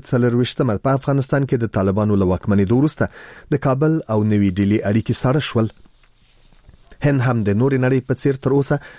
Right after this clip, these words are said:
د طالبانو حکومت په رسمیت نه دی پیژندلی. د طالبانو حکومت په دې وروستیو کې ویلي دي چې زرګونه کسان یې د خپل پوځ په لیکو کې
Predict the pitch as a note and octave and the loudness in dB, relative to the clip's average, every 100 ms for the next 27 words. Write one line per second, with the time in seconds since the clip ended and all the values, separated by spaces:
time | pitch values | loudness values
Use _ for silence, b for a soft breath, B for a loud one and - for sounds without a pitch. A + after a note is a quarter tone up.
0 | B A2+ G2+ F#2 F2+ F#2+ F#2 F#2 A2+ C#3 | B -4 0 0 0 0 0 0 0 -2
1 | - F2+ F2 B2 A#2 - D#3+ G#2+ A#2+ G#2 | -2 -4 -2 -2 -2 -2 -2 0 0 0
2 | A2+ A2+ A#2 - B B B D3 C#3+ C#3 | 0 0 -2 -4 B B B -2 0 0
3 | C3+ B2 A2+ B2+ C3+ C3 A2+ G#2 G2+ G#2 | 0 0 -2 -2 -2 -2 0 2 2 2
4 | C3+ A2+ - A2 B2+ C3+ B2+ - A2 G#2 | 0 0 0 0 2 2 0 -2 -2 -2
5 | G2+ D3 A2 G2+ - A#2+ F#2+ - - - | 0 0 0 -2 0 0 0 -6 -12 -6
6 | - - F#2+ - C3+ C#3 - - F#2 - | -6 -2 -2 0 0 0 -2 -4 -2 -2
7 | F#2 | -2